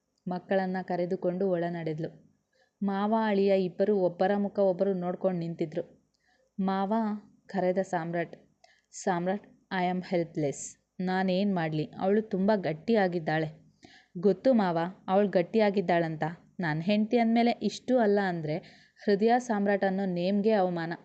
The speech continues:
"ಸಾಮ್ರಾಟ್, ಅವಳಿನ್ನೂ ಒಪ್ಕೋತಾಳೆ ಅನ್ನೋ ನಂಬಿಕೆ ಇದೆಯಾ?" "ಖಂಡಿತ ಮಾವ." "ಅಷ್ಟೊಂದ್ ಕಾನ್ಫಿಡೆನ್ಸ್?" "ಖಂಡಿತ ಮಾವ." "ಸರಿ ಮಾವ, ಬರ್ತೀನಿ" ಅಂತೇಳಿ ಅವರೆಲ್ಲರನ್ನೂ ಸುಮ್ಮನೆ ನೋಡುತ್ತಿದ್ದ ಲಹರಿಯೊಂದಿಗೆ ಅಲ್ಲಿಂದ ನಡೆದ. "ಏನಪ್ಪ,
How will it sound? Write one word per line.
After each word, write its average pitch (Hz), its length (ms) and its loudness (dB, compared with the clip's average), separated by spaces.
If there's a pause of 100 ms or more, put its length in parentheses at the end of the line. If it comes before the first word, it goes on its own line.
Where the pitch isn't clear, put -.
(720)
"ಸಾಮ್ರಾಟ್, 202 680 0
ಅವಳಿನ್ನೂ 196 480 0
ಒಪ್ಕೋತಾಳೆ 226 640 2
ಅನ್ನೋ 220 200 4
ನಂಬಿಕೆ 190 420 0
ಇದೆಯಾ?" 180 300 2 (440)
"ಖಂಡಿತ 214 420 0
ಮಾವ." 165 260 -2 (580)
"ಅಷ್ಟೊಂದ್ 247 480 0
ಕಾನ್ಫಿಡೆನ್ಸ್?" 180 720 -2 (340)
"ಖಂಡಿತ 226 420 0
ಮಾವ." 196 280 0 (580)
"ಸರಿ 220 300 2
ಮಾವ, 220 240 4 (180)
ಬರ್ತೀನಿ" 180 580 0 (120)
ಅಂತೇಳಿ 202 440 0
ಅವರೆಲ್ಲರನ್ನೂ 190 800 0
ಸುಮ್ಮನೆ 202 480 -2
ನೋಡುತ್ತಿದ್ದ 180 520 -2
ಲಹರಿಯೊಂದಿಗೆ 180 720 0
ಅಲ್ಲಿಂದ 180 480 0
ನಡೆದ. 160 260 -4 (1040)
"ಏನಪ್ಪ, 240 380 2